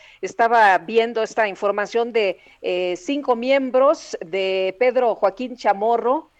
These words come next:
y la expresidenta nicaragüense Violeta Barrios han sufrido consecuencias directas del régimen de Daniel Ortega, y eso no es todo, ¿no? Hemos estado dando a conocer información del sentido de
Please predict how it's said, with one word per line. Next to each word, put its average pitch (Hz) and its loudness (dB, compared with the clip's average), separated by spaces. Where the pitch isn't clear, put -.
y 185 -2
la 185 0
expresidenta 220 -2
nicaragüense 208 -2
Violeta 196 -2
Barrios 233 0
han 247 -6
sufrido 240 -4
consecuencias 226 -4
directas 208 -2
del 180 -6
régimen 226 -6
de 196 -10
Daniel 208 -2
Ortega, 262 0
y 185 -6
eso 208 -6
no 233 -8
es 247 -8
todo, 311 2
¿no? 262 -2
Hemos 226 -6
estado 214 -2
dando 214 -2
a 220 -10
conocer 220 -6
información 233 -4
del 175 -6
sentido 220 -4
de 196 0